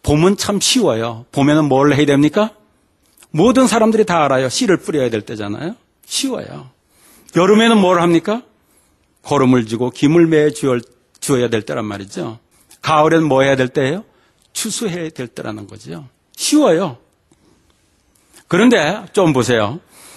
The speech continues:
공부를 할 때가, 해야 될 때가 있어요. 나를 훈련해야 될 때가 있어요.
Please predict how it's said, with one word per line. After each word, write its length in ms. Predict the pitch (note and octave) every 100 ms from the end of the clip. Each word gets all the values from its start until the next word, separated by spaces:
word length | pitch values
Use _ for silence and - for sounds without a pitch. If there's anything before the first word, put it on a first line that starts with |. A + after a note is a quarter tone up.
| - - _
공부를 520 | - G#3+ A#3 B3+ C4
할 120 | G#3
때가, 440 | A#3 _ - B3+ A3+
해야 440 | A3 - B3+ C4
될 140 | A#3 A3
때가 220 | A3 F#3+
있어요. 520 | D#3 D#3 A#2+ G#2+ A2+ - _ _ - -
나를 340 | D#3+ F3+ G#3+
훈련해야 800 | - - C#4 C#4+ D4 C#4 A3 A3+
될 140 | A3 G3+
때가 260 | G#3+ F#3
있어요. 480 | D3+ - B2+ A2 A2